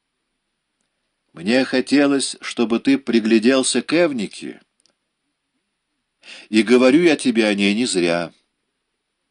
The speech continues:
Возможно, и ты ищешь далеко то, что находится поблизости.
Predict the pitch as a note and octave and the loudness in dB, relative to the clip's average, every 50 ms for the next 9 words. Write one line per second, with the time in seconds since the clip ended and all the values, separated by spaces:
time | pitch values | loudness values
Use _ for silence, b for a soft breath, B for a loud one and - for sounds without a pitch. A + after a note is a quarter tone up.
0 | _ _ _ b b b b E2 G#2 A2+ A2 G2+ G2+ B2 D3+ E3 - C#3+ D#3 D#3+ | _ _ _ b b b b -4 -2 -2 0 0 0 0 0 0 0 -2 -2 -4
1 | D3+ - C4+ D3 - - _ - A#2 - G3 G#3 F#3 - - D3 D3+ B2+ A2 - | 0 2 2 2 2 0 _ 0 2 2 4 2 0 -2 0 2 2 2 2 0
2 | - - - F#2+ E2 - - D2+ G2+ G#2 G#2+ A2 G#2 - - G2 F2+ F2 E2+ - | -4 -6 -4 -4 -4 -4 -6 -4 -2 0 2 2 0 0 -2 -2 -2 -2 -4 -4
3 | - G2+ G#2+ A2 - - - G#2 F2+ F2 F2 - - F#2+ F2+ E2 D#2+ - - - | -4 -2 -2 -2 -4 -6 -6 -6 -4 -4 -6 -6 -6 -6 -6 -6 -6 -6 -8 -8
4 | - - F#2 D#2 E2+ E2+ D#2+ D2 C#2+ D2 - - - - - _ | -6 -8 -8 -8 -6 -6 -6 -6 -8 -8 -10 -10 -10 -12 -18 _